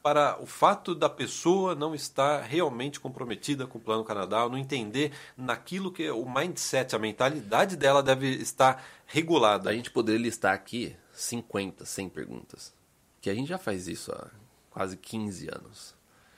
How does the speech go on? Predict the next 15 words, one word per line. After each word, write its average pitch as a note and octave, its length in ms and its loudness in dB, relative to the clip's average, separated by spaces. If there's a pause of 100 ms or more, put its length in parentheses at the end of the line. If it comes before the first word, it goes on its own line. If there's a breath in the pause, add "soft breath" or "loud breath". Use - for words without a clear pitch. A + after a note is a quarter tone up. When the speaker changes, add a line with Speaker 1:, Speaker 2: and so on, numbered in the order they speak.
(120)
Speaker 2:
Então, D3+ 260 -2
às D#3 80 0
vezes, E3 280 -2
a - 80 2
forma A3 420 -2
que - 80 -6
a A2+ 60 0
pessoa G2+ 260 -4
pergunta, F2+ 800 -6
ou F#2+ 140 -2
a A2 60 -2
pergunta C#3 400 -4
que - 100 -8
ela E2+ 140 0
faz, G#2 560 -4